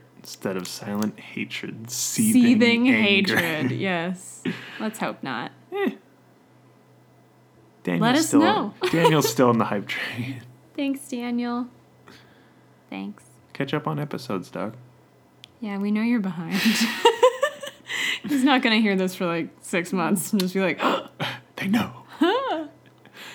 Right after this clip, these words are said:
Speaker 2: Sorry. Okay. <clears throat> I've got, I got something.
Speaker 1: You got it.
Speaker 2: I got it.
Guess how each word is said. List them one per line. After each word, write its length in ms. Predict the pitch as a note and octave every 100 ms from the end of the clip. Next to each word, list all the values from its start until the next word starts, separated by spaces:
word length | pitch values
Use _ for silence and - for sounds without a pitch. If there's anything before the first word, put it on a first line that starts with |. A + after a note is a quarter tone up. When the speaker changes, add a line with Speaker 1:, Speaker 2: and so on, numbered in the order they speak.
| - - -
Speaker 2:
Sorry. 520 | - G3+ F3 F3+ G3 - _
Okay. 420 | A3 A3 F#3+ G3+ - - - _ _ _ _ _ -
<clears throat> 340 | D4+ C4+ F#3+ G3 _ _ - _ - _ _ -
I've 560 | A3+ A#3+ B3+ C4 A#3+ -
got, 540 | B3 A#3 A3+ G#3+ - - - - - _ _ _ -
I 60 | G#3+
got 300 | A3+ A#3 -
something. 400 | G3 - - F#3 - - -
Speaker 1:
You 140 | -
got 280 | A2+ B2 A2+
it. 160 | F#2+ -
Speaker 2:
I 140 | A3+ G#3+
got 240 | G3 F#3
it. 200 | F3